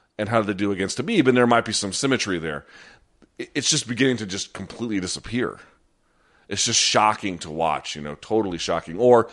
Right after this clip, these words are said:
you know, maybe they stuff the double, but then he goes to the single or the Harai Goshi or the, you know, body lock, you know, trip or, you know, whatever.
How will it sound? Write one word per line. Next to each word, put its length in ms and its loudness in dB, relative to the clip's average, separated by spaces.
you 80 0
know, 60 4
maybe 160 4
they 80 4
stuff 320 4
the 60 -8
double, 280 6
but 80 0
then 120 0
he 60 -2
goes 200 0
to 80 -12
the 80 -10
single 420 0
or 260 0
the 100 -6
Harai 360 2
Goshi 580 -4
or 380 6
the, 480 -2
you 80 -6
know, 100 -4
body 320 2
lock, 480 2
you 120 -6
know, 200 -4
trip 540 4
or, 440 2
you 60 0
know, 100 0
whatever. 540 2